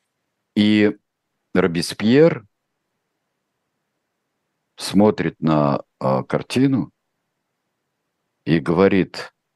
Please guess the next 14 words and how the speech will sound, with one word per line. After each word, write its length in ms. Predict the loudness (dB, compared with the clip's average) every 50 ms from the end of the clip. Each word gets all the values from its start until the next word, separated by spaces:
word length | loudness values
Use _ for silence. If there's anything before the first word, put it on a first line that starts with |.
| _ _ _ _ _ _ _ _ _ _ _ _ _ _ _ _ _ _ 2
да, 140 | 4 4 4
он, 140 | 4 4 2
по-, 200 | 2 2 2 2
по-моему, 300 | 4 4 4 4 4 2
позирует 460 | 2 2 2 4 2 2 2 0 0
для 120 | 0 -2 -2
другой 340 | 0 0 0 2 0 2
картины, 360 | 2 0 0 0 0 0 2 2
а 100 | 2 2
это 160 | 0 -2 -4
уже 160 | -4 -4 -2
готово. 520 | 0 0 0 0 0 -2 -2 -2 -6 -10 -16 -20 -20 -20 -20 -20 -20 -20 -20 _ _ _ 4
А, 200 | 4 6 4 4 0 -4 _ _ _ _ _ _ _ _ _ _ _ _ _ _ _ _ _ _ _ _ _ _ _ _ _ _ _ _ _ _ 0
и 320 | 2 4 4 2 2